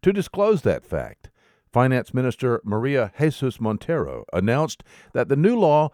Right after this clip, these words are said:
will require citizens to disclose their holdings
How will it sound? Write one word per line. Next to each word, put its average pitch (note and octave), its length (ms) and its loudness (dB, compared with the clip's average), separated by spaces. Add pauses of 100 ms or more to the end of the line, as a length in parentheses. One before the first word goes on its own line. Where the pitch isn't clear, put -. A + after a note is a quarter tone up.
(260)
will B2+ 160 2
require E3+ 500 0
citizens D#3 600 0
to - 140 -4
disclose D3 760 0
their A#2+ 200 -2
holdings B2 640 -2